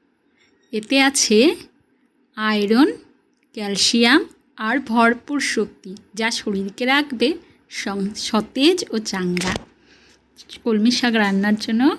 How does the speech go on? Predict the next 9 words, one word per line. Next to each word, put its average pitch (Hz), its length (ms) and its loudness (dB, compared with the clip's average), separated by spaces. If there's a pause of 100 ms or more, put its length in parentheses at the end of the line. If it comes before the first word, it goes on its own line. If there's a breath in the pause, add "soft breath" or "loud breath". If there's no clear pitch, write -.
কড়াইতে 190 440 -6
তেল 196 320 -6
দিয়ে 226 160 0
দিলাম। 262 340 0 (2500 soft breath)
কড়াইতে 202 440 -6 (160)
তেলটা 214 380 -4
গরম 214 400 2
হতে 262 360 -8
দিয়েছি। 254 640 4